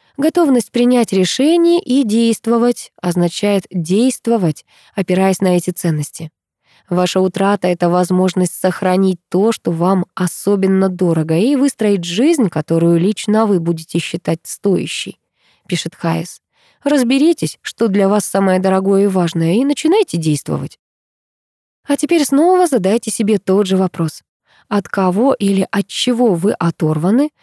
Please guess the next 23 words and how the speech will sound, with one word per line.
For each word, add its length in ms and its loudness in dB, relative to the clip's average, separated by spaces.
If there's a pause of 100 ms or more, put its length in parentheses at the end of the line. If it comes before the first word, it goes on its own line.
(220)
кого 380 0
или 280 0
что 220 -2
утратили? 640 -2
А 160 0
ещё 240 0
спросите 500 -2
себя, 340 -4 (280)
на 160 2
что 240 0
указывает 560 0
ваша 320 0
боль 200 2
разлуки? 580 0 (400)
Что 220 -2
для 200 2
вас 320 0
важнее 420 2
всего? 420 -2 (140)
И 400 2 (240)
что 280 0
сделать, 480 0
чтобы 480 0